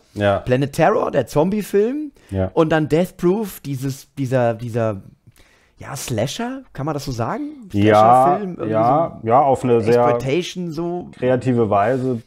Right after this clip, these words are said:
Speaker 1: bringt er ja Frauen um, ja, sozusagen, indem er
Speaker 2: Ja.
Speaker 1: mit, indem er mit ihnen gegen die Wand fährt, sozusagen, <laughs> als Stuntman,
Speaker 2: Genau.
Speaker 1: ja.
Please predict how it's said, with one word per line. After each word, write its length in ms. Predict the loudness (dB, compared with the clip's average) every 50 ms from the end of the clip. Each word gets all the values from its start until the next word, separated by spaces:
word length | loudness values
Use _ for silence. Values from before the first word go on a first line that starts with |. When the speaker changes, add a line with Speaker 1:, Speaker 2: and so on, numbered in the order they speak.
| _ _ _ _ _
Speaker 1:
bringt 240 | -6 -6 -6 -2 0
er 120 | 2 2
ja 240 | 2 2 2 0 -2
Frauen 360 | -4 -2 0 2 2 2 0
um, 280 | -2 -4 -4 -4 -4 -4
ja, 180 | -4 -4 -4 -4
sozusagen, 560 | -8 -10 -10 -12 -10 -10 -8 -8 -8 -8 -8
indem 240 | -4 -2 -2 -2 0
er 80 | 0
Speaker 2:
Ja. 300 | 0 0 0 -2 -6 -10 -16 _ _ _
Speaker 1:
mit, 180 | -20 -20 -20 -12 _
indem 240 | -6 -2 -2 0
er 80 | 0 0
mit 140 | 0 -2 -2
ihnen 180 | -2 -2 -2
gegen 160 | 0 0 0 0
die 120 | 0 0
Wand 200 | 0 0 0 -2
fährt, 280 | -2 -2 0 0 0 -2
sozusagen, 600 | -4 -6 -4 -4 -6 -6 -2 -2 0 0 0 -2
<laughs> 20 |
als 200 | -2 -4 -6 -4
Stuntman, 420 | -4 -4 -4 -4 -6 -6 -6 -2
Speaker 2:
Genau. 360 | 0 0 2 2 0 0 -2
Speaker 1:
ja. 40 | -4